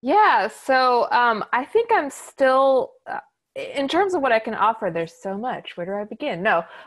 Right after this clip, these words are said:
but, um, I think it helps for me to get hooked in directly, like Annika and I, because I didn't realize she was in Chapel Hill.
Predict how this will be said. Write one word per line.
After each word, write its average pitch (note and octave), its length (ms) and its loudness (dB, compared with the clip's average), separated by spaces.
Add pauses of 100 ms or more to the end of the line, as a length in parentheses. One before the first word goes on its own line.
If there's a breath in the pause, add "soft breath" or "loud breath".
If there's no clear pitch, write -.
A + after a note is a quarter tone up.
(100 loud breath)
but, B3+ 260 2
um, B3+ 360 2
I C4+ 100 0
think G4+ 180 0
it E4 120 -2
helps B3+ 400 -2
for C#4 180 -2
me A#3 220 -4
to B3+ 120 -8
get G#3+ 220 -4
hooked A#3 320 -8
in A3+ 160 -4
directly, G#3+ 600 -2
like G3+ 300 -2 (180)
Annika A#3 340 -2
and C4 240 -4
I, A#3 380 -2
because A3 300 -6 (100)
I F#3+ 100 -2
didn't A#3+ 160 -4
realize A3 360 -2
she A#3 120 -10
was G3+ 180 -6
in G3 200 -10
Chapel G3+ 340 -12
Hill. G3 480 -6